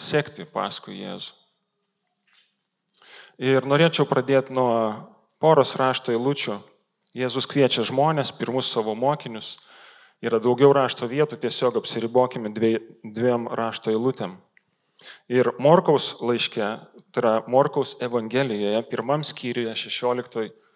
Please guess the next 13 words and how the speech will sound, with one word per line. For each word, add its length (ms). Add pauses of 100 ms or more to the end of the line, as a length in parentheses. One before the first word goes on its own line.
(360)
nuo 100
šešioliktos 680
iki 160
dvidešimtos 720
eilutės 500
mes 300 (160)
skaitome, 640
paklausykit. 760 (1700)
Arba 240
galit 340
skaityt 380
ant 160
ekrano. 420